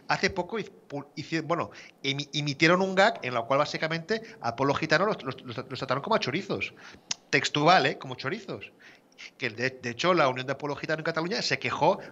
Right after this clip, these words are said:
de cómo, de cómo en T V tres se permitían estas cosas. Pues ahí los tienes cobrando. Es que el problema es que hay cierto, hay ciertos humoristas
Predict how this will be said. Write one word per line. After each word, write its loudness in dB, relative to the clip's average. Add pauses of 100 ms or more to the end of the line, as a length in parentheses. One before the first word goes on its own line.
de -6
cómo, 2
de -8
cómo -2
en -2
T 4
V 2
tres 2
se 4
permitían 4
estas 4
cosas. 0 (380)
Pues 2
ahí 8
los 2
tienes 4
cobrando. 2
Es -2
que 6
el 2
problema 2
es -2
que 0
hay -2
cierto, 2
hay 4
ciertos -2
humoristas 0